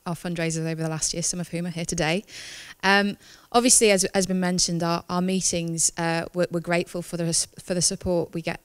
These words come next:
from pharmaceutical companies that, uh, that help us host these meetings. Um, the research projects that we work on, the Pause GIST Clinic and the Tumour Bank, that's all funded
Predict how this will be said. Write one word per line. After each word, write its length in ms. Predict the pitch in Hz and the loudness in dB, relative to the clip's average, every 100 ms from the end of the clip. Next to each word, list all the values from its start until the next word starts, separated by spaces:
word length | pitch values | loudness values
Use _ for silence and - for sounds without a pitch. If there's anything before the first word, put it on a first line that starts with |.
| - | -16
from 400 | - 165 165 160 | -6 -4 -4 -4
pharmaceutical 540 | 180 175 - 196 196 | -4 -2 -2 -2 -6
companies 640 | - 202 185 196 190 196 | -4 -4 -4 -4 -4 -2
that, 220 | - 165 - - | -2 -4 -6 -4
uh, 220 | 175 175 - - - | -4 -4 -8 -20 -6
that 120 | 151 | -2
help 300 | 190 180 - | 0 0 -2
us 300 | 170 160 - - | -2 -2 -4 -4
host 240 | 180 175 | -4 -2
these 180 | 175 170 | -4 -4
meetings. 680 | 175 180 - - 160 165 - - - - - - | -2 -2 -4 -4 -6 -6 -6 -8 -20 -20 -12 -2
Um, 380 | 180 180 180 - _ _ - | 0 2 -2 -8 _ _ -2
the 100 | 196 | 2
research 420 | 202 226 220 - | 4 6 6 4
projects 380 | 202 185 185 - | -2 0 -2 -2
that 120 | - | -4
we 100 | 175 | -2
work 360 | 180 180 - | 0 0 -2
on, 280 | 175 175 170 | -6 -6 -4
the 60 | 175 | -6
Pause 400 | - 190 190 - | 0 2 2 2
GIST 220 | 180 - | -2 -4
Clinic 460 | - 175 170 165 - _ | -4 -4 -2 -4 -10 _
and 100 | 190 | -6
the 60 | 180 | -2
Tumour 320 | - 202 180 | 0 0 -2
Bank, 360 | 170 165 160 | -4 -4 -6
that's 240 | - 190 175 | -4 -2 2
all 140 | 220 | 0
funded 540 | 196 196 190 180 175 | 0 -4 -2 0 -2